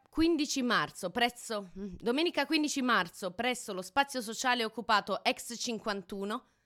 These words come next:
pranzo per il finanziamento di un laboratorio fotografico che si terrà in Palestina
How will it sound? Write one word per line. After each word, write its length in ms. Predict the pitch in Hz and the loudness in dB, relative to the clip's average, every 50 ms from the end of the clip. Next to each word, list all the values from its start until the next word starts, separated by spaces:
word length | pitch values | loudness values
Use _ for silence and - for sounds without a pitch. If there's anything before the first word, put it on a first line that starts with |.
| _ _ _ _ _ _ _ _ _ _ _ _ _ _ _ _ _ _ _ _ _ _ _ _ _ _ _ _ _ _ _ _ _ | _ _ _ _ _ _ _ _ _ _ _ _ _ _ _ _ _ _ _ _ _ _ _ _ _ _ _ _ _ _ _ _ _
pranzo 760 | _ 269 285 320 349 359 359 339 285 330 359 339 - - _ _ _ _ _ _ _ _ _ _ _ _ _ _ _ _ _ _ _ _ _ _ _ _ _ _ _ _ _ _ _ _ _ _ _ _ _ _ _ _ _ _ _ _ _ _ _ _ | _ 4 6 8 8 6 4 2 2 2 2 2 0 -4 _ _ _ _ _ _ _ _ _ _ _ _ _ _ _ _ _ _ _ _ _ _ _ _ _ _ _ _ _ _ _ _ _ _ _ _ _ _ _ _ _ _ _ _ _ _ _ _
per 160 | - 262 262 | 0 0 2
il 120 | 277 294 | 2 -2
finanziamento 800 | 269 - - 294 285 294 294 285 - 311 320 339 359 359 - 320 | -2 -2 -2 -2 0 0 -2 -2 -2 0 0 2 0 0 -2 -2
di 120 | 254 226 | -2 0
un 120 | 269 262 254 | -2 0 2
laboratorio 720 | 254 247 233 220 254 254 262 254 - 311 302 285 240 214 | 2 2 2 2 0 0 0 2 2 2 4 4 2 -2
fotografico 840 | - 247 233 - 233 226 226 254 262 262 254 - 254 220 - 214 196 | -2 -6 -4 -4 -2 0 4 6 6 6 4 2 -6 -6 -6 -6 -6
che 140 | - 226 | -6 -6
si 160 | 202 - 247 214 | -6 -6 -6 0
terrà 320 | - 233 226 233 262 254 | 0 0 2 4 2 2
in 160 | 240 220 214 | 2 0 -2
Palestina 760 | - 233 214 208 208 208 - - _ 220 190 180 190 196 202 | 0 0 0 0 0 -4 -6 -10 _ -6 -4 -2 -2 -2 -2